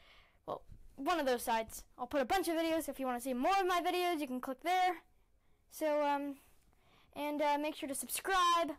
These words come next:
like, hit the notification bell, and, um, do all the YouTubery. That's what, I saw a YouTuber say that, so, yeah. But, um,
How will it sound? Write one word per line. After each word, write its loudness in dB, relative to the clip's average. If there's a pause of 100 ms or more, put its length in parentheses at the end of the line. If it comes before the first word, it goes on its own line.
like, 0
hit -10
the -8
notification -2
bell, 2 (440)
and, -6
um, -2
do -2
all 2
the 2
YouTubery. -2 (960)
That's -10
what, -6 (120)
I -6
saw 2
a 4
YouTuber -6
say -8
that, -12
so, -16 (540)
yeah. -8 (560)
But, 2
um, 4